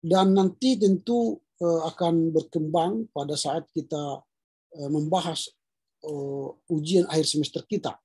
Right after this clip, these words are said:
Disitulah kita nanti akan bebas, eh, menulis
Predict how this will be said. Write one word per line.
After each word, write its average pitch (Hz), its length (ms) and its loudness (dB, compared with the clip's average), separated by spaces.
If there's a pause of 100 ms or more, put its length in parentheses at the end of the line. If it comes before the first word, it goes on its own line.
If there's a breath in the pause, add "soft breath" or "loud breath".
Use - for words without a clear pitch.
(120)
Disitulah 175 400 2
kita 170 160 0
nanti 160 240 0
akan 151 320 -2 (480)
bebas, 175 560 2 (560)
eh, 139 320 -10
menulis 190 480 2